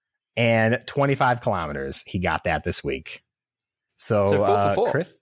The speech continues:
Speaker 1: Chris is four for four. So this is not good for me right here. <laughs> I had twenty shinies caught. I did that at the buzzer. This was one of the worst shiny rates for community day for me in a long time.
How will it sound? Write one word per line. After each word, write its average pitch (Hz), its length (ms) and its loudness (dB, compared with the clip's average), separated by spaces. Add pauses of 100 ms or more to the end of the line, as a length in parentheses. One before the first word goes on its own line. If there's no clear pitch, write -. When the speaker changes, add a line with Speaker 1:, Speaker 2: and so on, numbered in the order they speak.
(200)
Speaker 1:
Chris 151 240 0
is 165 140 -2
four 156 180 2
for 143 120 -2
four. 107 380 0 (840)
So 98 160 0
this 98 140 2
is 120 60 0
not 110 180 2
good 113 140 0
for 107 80 0
me 76 200 -6 (120)
right 80 160 0
here. 151 160 2
<laughs> 233 100 2 (2000)
I 127 120 2
had 143 220 2
twenty 202 420 -2
shinies 208 460 0
caught. 240 300 0 (640)
I 127 120 2
did 147 260 0
that 175 260 2 (320)
at 135 320 2
the 131 220 0
buzzer. 98 640 -2
This 107 220 -2
was 139 380 -2 (360)
one 127 340 0
of 127 120 -2
the 117 120 2
worst 107 840 0
shiny 104 420 0
rates 98 300 2
for 117 140 0
community 101 460 0
day 90 160 2
for 98 200 0
me 87 140 0
in 82 60 2
a 76 60 0
long 80 380 -2
time. 76 460 -4